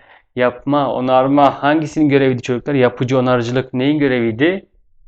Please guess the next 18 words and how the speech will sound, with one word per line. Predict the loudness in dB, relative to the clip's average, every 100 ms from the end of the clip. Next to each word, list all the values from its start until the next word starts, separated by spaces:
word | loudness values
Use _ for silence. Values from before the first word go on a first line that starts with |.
| _ _ _ _ _ _ _ _ _ -4
Değil | 0
mi? | 2 0 -2
Aferin. | -2 -2 2 0 0
Az | -2 -2
önce | 0 -2
soruda | 0 0 2
yazdınız | 2 2 2 -2 -2
ya. | -2 -4 -8 _ _ _ _ _ _ -4
Az | 0
önce, | 0 0 0 -2 -10 _ _ _ _ _ -20
e, | -20 -20 -20 -20 -16
ki | -8 -4
soruda | 2 2 4 4 4 0 _ _ _ _ _ _ _ _ 2
besin | 2 0 -2
içeriklerine | -4 -2 -2 0 -2 0 0 0
göre | 0 4 4 4
ayırmıştık | 4 4 0 -4 -4
besinleri. | -2 -2 -4 0 -2 -4